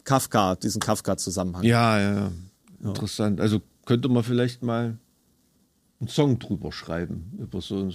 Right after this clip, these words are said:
Speaker 2: also solche Figuren inspirieren mich immer sehr. Ja. Dankeschön dafür.
Speaker 1: Ja, ne, vor allen Dingen, wenn man diese, diese zwei Seiten mit reinnimmt. Also dieses Twistete von dem, von dem persönlichen Leid irgendwie und auf der
Speaker 2: Mhm.
Speaker 1: anderen Seite eben das,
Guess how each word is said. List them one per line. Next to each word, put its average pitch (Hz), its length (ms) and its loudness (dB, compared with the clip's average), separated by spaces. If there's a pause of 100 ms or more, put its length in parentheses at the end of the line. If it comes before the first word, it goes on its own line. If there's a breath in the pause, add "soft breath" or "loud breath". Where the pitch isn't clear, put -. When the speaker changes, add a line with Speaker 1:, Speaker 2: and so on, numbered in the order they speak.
(120)
Speaker 2:
also 104 200 0
solche 120 320 0
Figuren 123 380 0
inspirieren 117 520 4
mich 110 140 4
immer 104 180 4
sehr. 95 360 4 (280)
Ja. 95 240 -4 (220)
Dankeschön 160 540 4
dafür. 92 400 4
Speaker 1:
Ja, 165 300 10
ne, 170 160 8
vor 175 180 4
allen 190 100 6
Dingen, 175 220 4
wenn 165 140 6
man 165 200 4
diese, 147 320 4
diese 131 300 0 (240)
zwei 135 300 4
Seiten 143 380 4
mit 113 200 -2
reinnimmt. 104 380 -2
Also 113 160 0
dieses 117 360 -2
Twistete 151 720 4 (260)
von 131 240 2
dem, 123 260 4
von 127 160 0
dem 117 160 2
persönlichen 147 920 4
Leid 135 380 4
irgendwie 147 600 4
und 127 200 0
auf 113 120 0
der 107 120 6
Speaker 2:
Mhm. 101 40 4
Speaker 1:
anderen 123 220 2
Seite 120 360 2
eben 117 280 -2
das, - 280 0